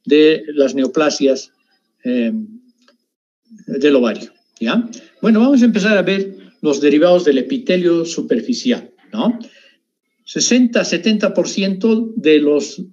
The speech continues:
de las neoplasias epiteliales en general derivan del epitelio superficial,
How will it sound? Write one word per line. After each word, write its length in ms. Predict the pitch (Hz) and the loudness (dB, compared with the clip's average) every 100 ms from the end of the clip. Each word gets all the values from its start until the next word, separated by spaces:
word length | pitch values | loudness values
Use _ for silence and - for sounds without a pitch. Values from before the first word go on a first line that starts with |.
| _ | _
de 120 | 143 | -2
las 180 | 143 131 | 0 0
neoplasias 520 | 143 135 214 196 - | -2 -2 -2 -2 -2
epiteliales 640 | 147 - - 160 180 165 - | -4 -4 -2 0 2 0 0
en 140 | 214 | 0
general 560 | 214 226 226 208 226 226 - - | 0 0 2 0 -2 -4 -12 -4
derivan 400 | 147 185 180 147 | -2 0 -2 0
del 140 | 139 | 0
epitelio 400 | 139 127 151 143 | 0 -2 -2 -2
superficial, 720 | 123 - 170 202 185 202 214 | -2 -4 -6 -6 -4 -2 0